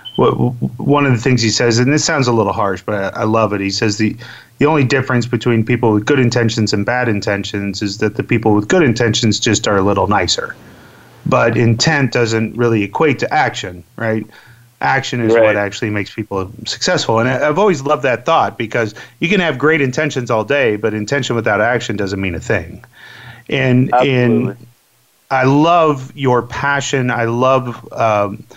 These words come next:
Speaker 1: the fact that, the, the other thing, and I get asked this often, you know, I, I, I did three-day speaking engagement this week. I met with a client in New York City. I'm back home doing the radio show,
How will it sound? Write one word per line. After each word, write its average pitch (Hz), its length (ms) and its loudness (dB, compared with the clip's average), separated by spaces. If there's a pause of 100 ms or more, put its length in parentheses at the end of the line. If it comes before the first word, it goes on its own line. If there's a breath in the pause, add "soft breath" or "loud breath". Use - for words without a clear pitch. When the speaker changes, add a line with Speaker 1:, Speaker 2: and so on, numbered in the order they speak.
(440 loud breath)
Speaker 1:
the 127 120 2
fact 131 320 -2
that, 135 100 0
the, - 680 -10
the 143 260 2
other 170 160 4
thing, 135 320 2
and 120 100 0
I 123 80 0
get 127 160 0
asked 117 240 0
this 113 160 -2
often, 107 640 0
you 120 100 -2
know, 101 320 0
I, 104 340 0
I, - 120 -4
I 110 100 0
did 110 420 -2
three-day 117 320 4
speaking 135 360 2
engagement 120 500 2
this 117 160 0
week. 113 260 2
I 110 40 2
met 107 140 0
with 104 100 0
a 110 60 0
client 104 300 0
in 98 40 -2
New 104 60 0
York 95 200 0
City. 127 300 2
I'm 107 100 2
back 98 220 -2
home 123 240 4
doing 107 160 2
the 104 80 -2
radio 151 300 4
show, 127 440 2